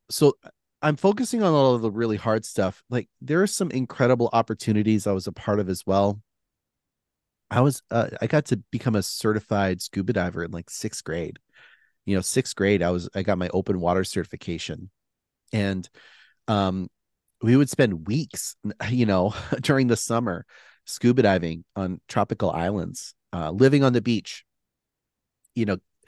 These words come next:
our hair caked in salt water, <laughs> right? In salt water spray,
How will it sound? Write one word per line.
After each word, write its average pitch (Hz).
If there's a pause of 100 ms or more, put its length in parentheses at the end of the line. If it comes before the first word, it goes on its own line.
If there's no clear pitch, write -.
(260)
our 110
hair 135
caked -
in 104
salt 110
water, 87 (140)
<laughs> -
right? 98
In 110
salt 107
water 95
spray, 87